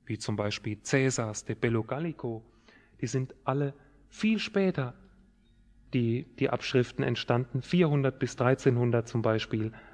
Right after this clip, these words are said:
nach Christus. Und noch ein wichtiges Argument, die drei Evangelien, Matthäus, Markus und Lukas, waren auf jeden Fall vor siebzig nach Christus,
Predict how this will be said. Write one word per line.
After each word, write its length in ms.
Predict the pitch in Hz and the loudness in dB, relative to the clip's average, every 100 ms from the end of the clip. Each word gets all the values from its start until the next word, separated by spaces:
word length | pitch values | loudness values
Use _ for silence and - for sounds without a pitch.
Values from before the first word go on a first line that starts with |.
| - | 2
nach 240 | 117 110 | 4 4
Christus. 600 | - 113 107 - 117 - - - - - - - - - - | 0 -2 0 -8 -12 -16 -18 -20 -20 -20 -20 -20 -20 -20 2
Und 120 | 139 | 8
noch 140 | 127 185 | 10 10
ein 180 | 190 151 | 8 6
wichtiges 400 | 143 131 123 123 | 2 2 2 6
Argument, 640 | 120 110 110 156 185 - - - - - - - - - | 4 6 4 4 2 -4 -20 -20 -20 -20 -20 -20 -8 0
die 100 | 131 | 2
drei 300 | 120 170 208 | 6 6 6
Evangelien, 920 | 202 190 180 160 156 139 117 101 107 - | 4 6 6 6 4 4 0 -2 -8 -2
Matthäus, 480 | 120 - 175 180 147 | -2 6 6 6 4
Markus 380 | 147 147 151 | 2 2 -2
und 140 | 143 135 | 0 2
Lukas, 420 | 123 117 107 - | 2 2 -2 2
waren 220 | 120 127 | 4 4
auf 240 | 131 117 - | 2 0 4
jeden 280 | 165 202 | 6 6
Fall 380 | 180 156 127 110 - - - | 4 4 4 2 -6 -20 -20
vor 400 | - - 196 208 | 2 8 8 8
siebzig 540 | - 185 - 175 - | 4 0 2 -2 2
nach 240 | 156 151 - | 2 2 2
Christus, 640 | 156 147 - 139 143 | 2 2 4 4 4